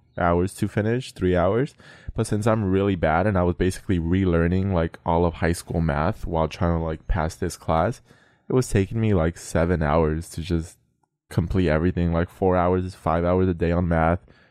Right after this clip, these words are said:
And then I had other classes, which would take me, like, another extra two hours and then another, like, three hours if I wanted to read. And it was just, like, so much. And so, like, this past month, I haven't had time to do, like, anything at all. Um,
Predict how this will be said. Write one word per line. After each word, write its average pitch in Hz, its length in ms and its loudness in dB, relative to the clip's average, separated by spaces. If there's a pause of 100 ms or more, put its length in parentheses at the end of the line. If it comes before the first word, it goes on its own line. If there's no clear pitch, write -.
(160)
And 92 180 0
then 90 80 2
I 85 80 0
had 87 300 0
other 90 180 2
classes, 87 460 -2
which 80 160 -10
would 85 100 -12
take - 140 -8
me, 92 80 -2
like, 85 160 -2
another 85 260 2
extra 85 300 -2
two 92 260 0
hours 82 480 0
and 87 80 -2
then 85 120 -2
another, 87 300 -2
like, 90 180 -2
three 92 180 0
hours 82 220 -2
if 85 100 -8
I 82 60 0
wanted 85 200 -2
to 90 60 0
read. 85 220 -2
And 85 80 -6
it - 20 -6
was 87 100 -6
just, 90 100 -12
like, 87 140 -12
so - 340 -10
much. 104 400 -8 (520)
And 95 140 -2
so, 92 420 0 (960)
like, 101 160 0
this 98 160 -4
past 101 260 0
month, 90 220 2
I 90 60 2
haven't 90 240 0
had 98 120 2
time 87 240 0
to - 100 -14
do, - 220 -6
like, - 220 -16
anything 82 340 -2
at - 120 0
all. - 200 -4 (540)
Um, 82 480 0